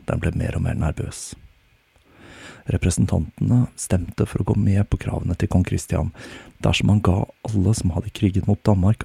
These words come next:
amnesti, og dersom han lovte at Sverige fremdeles skulle styres av svenske lover. I mai ankom den danske flåten Stockholm, og et storstilt land- og sjøslag begynte.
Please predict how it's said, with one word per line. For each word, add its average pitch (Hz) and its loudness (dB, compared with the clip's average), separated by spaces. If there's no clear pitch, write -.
amnesti, 104 2
og 107 2
dersom 92 4
han 98 4
lovte 101 4
at - -2
Sverige 87 0
fremdeles 92 2
skulle - 0
styres 92 0
av 92 -2
svenske - -2
lover. - -2
I 120 6
mai 101 4
ankom 87 0
den 82 0
danske 87 -2
flåten 85 -2
Stockholm, - -4
og 123 -6
et - -12
storstilt - -2
land- 82 0
og 95 -2
sjøslag 92 0
begynte. - -4